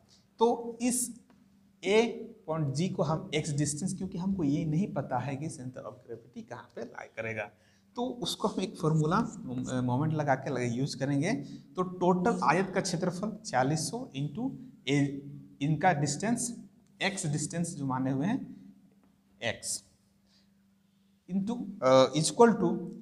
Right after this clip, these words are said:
इसका क्षेत्रफल और इसका, अ, center of की gravity कहाँ पे लगेगा। तो सोलह सौ into कितना centimeter है? ट्वेंटी है तो आधा, टेन। और यहाँ पे आ जाएगा second का क्षेत्रफल कितना है?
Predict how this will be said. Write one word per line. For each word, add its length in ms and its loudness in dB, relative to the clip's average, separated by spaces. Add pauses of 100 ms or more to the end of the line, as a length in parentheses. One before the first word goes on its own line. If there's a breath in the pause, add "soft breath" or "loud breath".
इसका 400 -2
क्षेत्रफल 800 -2
और 360 -2
इसका, 240 -6 (600)
अ, 100 4
center 400 0
of 220 -2 (760)
की 120 -10
gravity 540 0
कहाँ 220 -4
पे 100 -8
लगेगा। 440 -6 (420)
तो 380 -2 (500)
सोलह 360 4
सौ 260 2
into 580 2
कितना 200 -4
centimeter 540 0
है? 80 -2
ट्वेंटी 360 -2
है 120 2
तो 140 -4
आधा, 640 2 (560)
टेन। 440 -4 (320)
और 540 4
यहाँ 300 2
पे 160 2
आ 260 6
जाएगा 340 6
second 440 -2
का 60 2
क्षेत्रफल 440 -4
कितना 280 -2
है? 200 -8